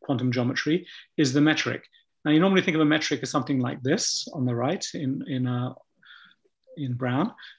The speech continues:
Uh, but this G mu nu actually ha-, lives in one, in, in, in one point in space, which is shared between the two tensor factors. So really, it's an element, G is really an element of omega one tensor over the algebra A omega one.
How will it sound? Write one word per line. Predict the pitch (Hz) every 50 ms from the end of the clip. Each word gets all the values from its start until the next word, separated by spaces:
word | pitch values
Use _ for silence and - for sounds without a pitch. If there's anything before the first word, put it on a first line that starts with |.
| _ - 160
Uh, | 151 160
but | 143 165 175
this | 170 233 - -
G | 160 160 214 214
mu | 202 185 175 165
nu | 180 196 175 185
actually | 196 - - - 180 175 175
ha-, | 135 156 175 175 180 -
lives | 170 165 185 190 175 156 -
in | - - 165 160 160 160 160
one, | 180 185 185 185 180 160 160 - -
in, | 175 175 - - _ -
in, | 202 170 165 160 156 160 - -
in | 165 151 151 147
one | 147 180 190 190 170
point | - - - 175 160 - -
in | 147 139
space, | - - - 185 156 120 123 120 - - - - - - - - - _
which | - 180 - -
is | 156 -
shared | - - 208 196 180 170 143 127
between | 139 123 - 170 165 156
the | 147 151
two | 151 - - 185 170 165
tensor | - - 170 151 135 - 151 -
factors. | - 156 - - - - 110 113 120 - - - _ - - - - - - -
So | - 165
really, | 156 160 214 226 202 165 156
it's | 160 -
an | 175 170
element, | 170 170 170 160 156 151 151 151 151
G | - 196 185 160
is | 143
really | 190 180 170 165
an | 175
element | 180 170 170 156 143 135 151
of | 131
omega | - 180 165 170 170 147 160
one | 151 143 147 143 147 139
tensor | - - 190 185 180 - 180 -
over | 190 156 151 151 151
the | 143 147 -
algebra | 147 151 147 131 135 120 143 143 - -
A | 139 135 131 143 -
omega | 147 131 135 127 120 127
one. | 120 127 127 113